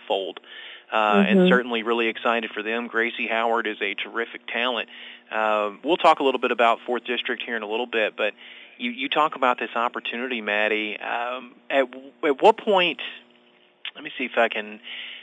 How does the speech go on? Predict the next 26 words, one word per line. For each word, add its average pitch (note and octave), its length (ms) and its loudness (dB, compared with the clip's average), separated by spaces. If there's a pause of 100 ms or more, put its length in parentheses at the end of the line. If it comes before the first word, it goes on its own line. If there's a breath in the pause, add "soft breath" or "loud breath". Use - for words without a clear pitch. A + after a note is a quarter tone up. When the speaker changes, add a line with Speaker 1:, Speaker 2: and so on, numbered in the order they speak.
(100)
Speaker 1:
maybe, A#2 400 -2 (240)
at C#3+ 100 -4
what G#3+ 140 6
point G#3+ 260 4
maybe D3+ 320 2
did, A#2 540 0 (140)
did, - 140 -8 (200)
did, B2+ 160 -10
did - 160 -4
you - 100 -2
have F3+ 220 4
a F#3 60 2
conversation D#3 840 0 (280)
with, C#3+ 160 0 (160)
with C#3+ 180 -2
your C#3+ 320 4 (140)
college D3 340 4
basketball C#3+ 440 4
coach C#3+ 340 2
in C#3+ 120 -4
McMillan? C#3+ 480 0
Did A#2+ 160 0
you A2+ 60 -6
have A#2+ 240 0
a B2+ 60 2
conversation A#2+ 720 0